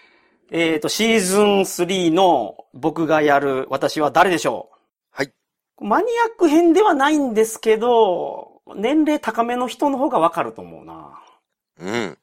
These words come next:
Speaker 2: それをマニアック編じゃないのに出してくるわけですね。
Speaker 1: <laughs> いや、まあけど、あれでしょ、半分以上とか六割以上の人が知ってたら大丈夫なやつですもんね。
Speaker 2: まあ、目指すのは八割目指しですね。
Speaker 1: 八割か。うん、なるほど。
Speaker 2: うん、じゃあ、マニアックよりっていう感じなんですね、
Speaker 1: と思います。
Speaker 2: 今回は。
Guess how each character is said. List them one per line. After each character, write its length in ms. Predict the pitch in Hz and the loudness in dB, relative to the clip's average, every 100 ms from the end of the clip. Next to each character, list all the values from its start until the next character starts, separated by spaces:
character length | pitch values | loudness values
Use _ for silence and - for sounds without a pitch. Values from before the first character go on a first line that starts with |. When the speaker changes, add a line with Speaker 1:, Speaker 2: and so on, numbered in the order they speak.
| _ | _
Speaker 2:
そ 160 | - | -14
れ 80 | 76 | -10
を 320 | 78 76 73 _ _ _ | -8 -8 -10 _ _ _
マ 160 | 82 | -10
ニ 80 | 82 | -6
ア 40 | |
ッ 20 | 85 | -6
ク 120 | 90 | -6
編 140 | 95 | -6
じ 80 | 90 | -4
ゃ 40 | |
な 120 | 87 101 | 0 0
い 60 | |
の 100 | 87 | -2
に 160 | 71 65 | -12 -14
出 140 | - | -10
し 60 | 170 | -6
て 140 | 196 | -6
く 80 | - | -8
る 60 | - | -16
わ 100 | - | -14
け 60 | - | -10
で 60 | |
す 100 | - | -8
ね。 80 | 226 | -6
Speaker 1:
<laughs> 0 | |
い 0 | |
や、 100 | 208 | -4
ま 100 | 208 | -2
あ 20 | 220 | 0
け 100 | 254 | 0
ど、 100 | 143 - - _ _ _ | -2 -12 -20 _ _ _
あ 160 | - 320 | 2 2
れ 60 | |
で 60 | 247 | 2
し 80 | 139 | -4
ょ、 40 | |
半 220 | 123 339 | 0 0
分 160 | 359 349 | 4 4
以 40 | |
上 100 | 294 | 4
と 60 | 196 | 2
か 80 | 151 | 0
六 160 | 190 | 0
割 180 | 247 254 | 0 0
以 20 | |
上 120 | 302 277 | 0 0
の 80 | |
人 100 | 196 | -2
が 80 | 117 | -8
知 100 | - | -10
っ 40 | - | -12
て 100 | - | -8
た 80 | |
ら 80 | 110 | -6
大 180 | 98 110 | -6 -6
丈 100 | 110 | -8
夫 60 | 92 | -10
な 60 | |
や 60 | 80 | -16
つ 60 | |
で 60 | - | -20
す 120 | - | -20
も 80 | 156 | -18
ん 40 | |
ね。 200 | 143 - _ _ _ _ - | -18 -20 _ _ _ _ -6
Speaker 2:
ま 80 | |
あ、 40 | 160 | -2
目 120 | 160 | 2
指 240 | 202 277 | 4 4
す 140 | - 214 | 2 0
の 100 | 208 | 4
は 100 | 156 | 4
八 280 | - - 127 | 2 -4 0
割 200 | 127 123 | 0 -2
目 120 | 117 | -4
指 160 | 110 | -4
し 40 | - | -4
で 60 | |
す 60 | - | -6
ね。 60 | - | -8
Speaker 1:
八 260 | - - | -10 -8
割 260 | 135 - - | -4 -4 -6
か。 360 | - 123 104 - | -10 -10 -8 -6
う 220 | 113 107 | -6 -6
ん、 20 | |
な 80 | 104 | -8
る 80 | 101 | -10
ほ 60 | 98 | -12
ど。 220 | 85 - _ _ | -16 -20 _ _
Speaker 2:
う 80 | 90 | -16
ん、 140 | 92 | -6
じ 100 | 87 | 0
ゃ 40 | |
あ、 60 | 92 | 0
マ 160 | 90 110 | 0 -2
ニ 120 | 135 | 0
ア 40 | 151 | 0
ッ 40 | |
ク 120 | - | -2
よ 200 | 143 156 | -2 0
り 100 | 190 | 0
っ 60 | 247 _ | -4 _
て 100 | - | -16
い 40 | 76 | -16
う 60 | |
感 160 | 69 71 | -16 -20
じ 100 | 71 | -20
な 60 | 60 | -20
ん 60 | |
で 60 | 110 | -20
す 120 | - | -14
ね、 60 | 190 | -2
Speaker 1:
と 80 | |
思 120 | 185 165 | 0 2
い 40 | |
ま 100 | 143 | 0
す。 140 | - | -4
Speaker 2:
今 80 | |
回 0 | |
は。 40 | 65 | -12